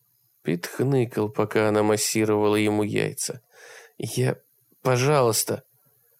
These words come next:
«Я это умею, ты знаешь». Она погладила его член и облизнулась. «И я кручу мужчинами, как хочу.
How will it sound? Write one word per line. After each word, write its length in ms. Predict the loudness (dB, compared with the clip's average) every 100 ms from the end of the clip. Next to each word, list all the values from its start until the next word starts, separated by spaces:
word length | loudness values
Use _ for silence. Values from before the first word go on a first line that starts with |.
| _ _ _
«Я 220 | -4 -2 -2
это 160 | 0
умею, 540 | 0 0 -2 -2 -4 -10 _
ты 120 | -4
знаешь». 600 | -2 -2 -4 -4 -8 -18 _ _ _ _ _
Она 300 | 0 0 2
погладила 640 | 2 2 4 4 4 4
его 280 | 4 4 2
член 460 | 0 -2 0 0 -2
и 80 | 0
облизнулась. 880 | 0 2 2 0 -2 -6 -8 -10 -14 _ _ _ _ _ _ _ _ _
«И 80 | -2
я 240 | 0 0
кручу 420 | 0 -2 -2 -2 -2
мужчинами, 680 | -2 -2 -4 -2 0 -2
как 320 | -2 -4 -6 -4
хочу. 520 | -6 -6 -6 -6